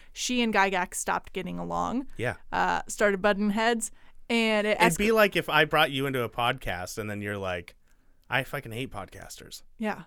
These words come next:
Speaker 1: they're
Speaker 2: Like,
Speaker 1: the worst.
Speaker 2: you and I would not get
Speaker 1: <laughs>
Speaker 2: along, and it would have been dumb for me to do that. <laughs>
Speaker 1: So, uh, it escalated to Lorraine basically deciding she was gonna take over the company 'cause she had decided she kinda liked managing it. She
Speaker 2: Yeah.
Speaker 1: liked some of the people she worked with.
Speaker 2: Sure.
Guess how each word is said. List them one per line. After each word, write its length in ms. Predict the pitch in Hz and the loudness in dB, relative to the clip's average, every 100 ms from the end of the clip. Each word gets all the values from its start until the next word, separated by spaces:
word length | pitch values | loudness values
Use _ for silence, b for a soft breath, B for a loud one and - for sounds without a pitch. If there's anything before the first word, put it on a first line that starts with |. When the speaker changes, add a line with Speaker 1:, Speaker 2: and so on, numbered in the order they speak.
| - | 0
Speaker 1:
they're 80 | 240 | 2
Speaker 2:
Like, 80 | |
Speaker 1:
the 80 | 240 | 4
worst. 220 | 233 233 | 4 6
Speaker 2:
you 140 | 156 170 | 6 6
and 100 | 160 | 6
I 160 | 151 156 | 6 6
would 180 | 139 127 | 4 2
not 240 | 127 - | 0 2
get 140 | 143 131 | 0 2
Speaker 1:
<laughs> 80 | |
Speaker 2:
along, 400 | 117 170 - 117 - - | 2 0 0 -6 -6 2
and 160 | 156 | 4
it 80 | 165 | 4
would 260 | 160 147 - | 0 -4 2
have 220 | 165 127 | 2 2
been 280 | 165 143 107 | -2 -2 0
dumb 320 | 127 156 139 | 0 0 -2
for 120 | 135 | -4
me 140 | 135 | -2
to 80 | 127 | -2
do 220 | 123 170 160 | -2 -4 -2
that. 260 | 104 107 - | -2 -4 -4
<laughs> 260 | 190 208 | -6 -4
Speaker 1:
So, 380 | 208 226 262 240 | -2 4 8 10
uh, 320 | 220 214 202 - | 8 8 6 6
it 140 | 269 - | 6 8
escalated 600 | 262 262 294 254 233 214 | 4 4 6 8 6 2
to 100 | 262 | 0
Lorraine 360 | 220 220 240 | 0 2 0
basically 420 | 226 233 294 285 240 | 2 0 0 -4 -2
deciding 460 | 208 220 208 196 | 0 2 2 0
she 240 | 185 - 247 | -4 -6 -4
was 140 | 233 | -2
gonna 200 | 233 226 | -2 -2
take 220 | 226 220 | -2 -2
over 200 | 214 208 | -2 -2
the 60 | 208 | -4
company 380 | 214 185 - - | -4 -8 -8 -10
'cause 140 | 208 | -8
she 140 | - 302 | -2 0
had 80 | 277 | 0
decided 400 | - 254 233 214 | 0 2 2 -2
she 80 | |
kinda 200 | - 202 | -6 -4
liked 300 | 220 349 - | 0 -2 -2
managing 440 | 285 214 202 190 190 | -4 -2 -4 -6 -6
it. 200 | 175 - | -8 -6
She 140 | - | -4
Speaker 2:
Yeah. 100 | 208 190 | 0 0
Speaker 1:
liked 160 | 202 | -2
some 200 | - 233 | -4 -4
of 60 | 247 | -4
the 60 | |
people 320 | 269 294 302 294 | -2 -4 -2 -4
she 180 | 269 | -2
worked 260 | 220 214 214 | -2 -2 -4
with. 240 | 190 180 | -6 -6
Speaker 2:
Sure. 220 | - 95 | -8 -10